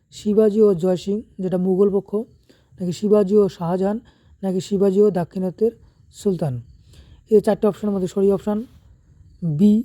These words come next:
শিবাজি ও জয় সিংহ। পরের প্রশ্ন, নিম্নলিখিত আইনগুলির মধ্যে কোনটি পরবর্তীকালে ইস্ট ইন্ডিয়া কোম্পানি অ্যাক্ট নামে পরিচিতি লাভ করে? সতেরোশো তিয়াত্তর সালের রেগুলেটিং অ্যাক্ট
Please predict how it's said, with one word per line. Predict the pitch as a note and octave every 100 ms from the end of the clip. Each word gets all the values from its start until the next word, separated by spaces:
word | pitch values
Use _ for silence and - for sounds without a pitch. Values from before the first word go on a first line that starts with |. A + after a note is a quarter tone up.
| -
শিবাজি | - - G3 G#3 F#3 A#3 C4
ও | G#3+ F#3
জয় | F3+ E3+
সিংহ। | - C#3+ C3+ B2 - _ _ - - - _ _ -
পরের | G#3 G#3
প্রশ্ন, | G#3 F3 F#3+ G#3+ _ _ _ _ _ _ - - _ _ _ - _ _ -
নিম্নলিখিত | F3+ G3+ A3+ B3+ B3 C4 C4+
আইনগুলির | F#3+ G3+ G#3+ A3 A#3
মধ্যে | G#3 F3+ F#3 G3 - _ - _
কোনটি | - A#3 A#3 A3 A#3+
পরবর্তীকালে | B3 G3+ G#3 G#3+ A#3 A3+ A3+
ইস্ট | A3+ A3 -
ইন্ডিয়া | A3 A3
কোম্পানি | A3 G3+ F#3 G3+ G3+
অ্যাক্ট | F#3+ F3+ F#3
নামে | F3 F3+ G#3+ - _ _ _ _ -
পরিচিতি | G3+ F#3 F#3 G3+
লাভ | E3 -
করে? | - C#3 A#2+ - - - - - _ _ - - - _ - - - - -
সতেরোশো | F#3+ G#3+ A#3+ B3
তিয়াত্তর | A#3+ G3+ - A3+
সালের | A3+ G#3
রেগুলেটিং | F#3+ F#3 G#3+ A3 A#3
অ্যাক্ট | A#3+ -